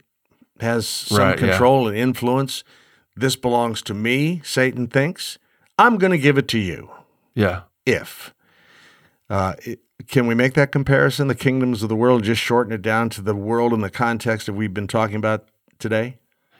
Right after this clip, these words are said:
Speaker 2: Yeah, this is one, this is what, you, you know, you, you asked for,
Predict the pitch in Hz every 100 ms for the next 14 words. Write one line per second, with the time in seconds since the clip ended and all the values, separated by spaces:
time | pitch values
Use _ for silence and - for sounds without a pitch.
0 | - 151 156 147 208 - 185 143 143 131
1 | 73 - 120 117 127 117 113 - 120 -
2 | 120 107 98 98 65 104 98 92 95 -
3 | - 98 87 90